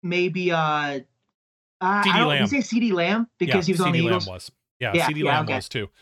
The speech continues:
Speaker 2: So, uh, we got some of 'em <laughs> out of that list. But,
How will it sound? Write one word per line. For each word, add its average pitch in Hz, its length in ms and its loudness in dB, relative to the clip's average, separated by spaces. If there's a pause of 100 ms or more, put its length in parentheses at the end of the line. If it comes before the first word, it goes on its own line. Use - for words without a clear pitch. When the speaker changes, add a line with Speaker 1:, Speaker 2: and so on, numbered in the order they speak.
(260)
Speaker 2:
So, 127 420 0 (280)
uh, 151 140 0
we 202 80 0
got 196 200 0
some 160 160 0
of 107 100 -6
'em 107 140 -8 (420)
<laughs> 131 380 -2
out 143 180 0
of 131 80 -2
that 117 200 -2
list. 110 300 -8 (440)
But, 185 280 0